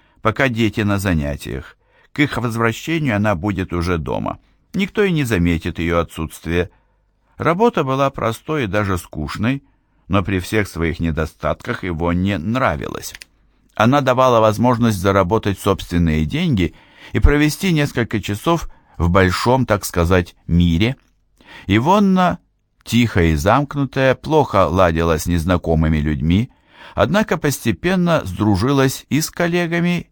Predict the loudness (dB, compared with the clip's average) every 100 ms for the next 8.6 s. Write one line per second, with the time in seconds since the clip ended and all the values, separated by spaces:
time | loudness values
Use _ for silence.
0 | -6 -4 -4 -4 -4 -4 -4 -2 -2 -2
1 | -4 -2 0 2 2 2 0 -2 -2 -2
2 | -2 -2 -2 -2 -4 _ _ _ _ _
3 | -12 -2 2 2 2 0 -2 -4 -2 -2
4 | 0 -2 -2 -6 -2 -2 0 0 2 0
5 | 0 0 2 0 -2 -2 -2 2 2 2
6 | -2 _ _ _ -2 0 0 0 0 0
7 | -2 -4 0 0 0 2 2 2 -2 -6
8 | -2 -2 -2 -4 -4 -6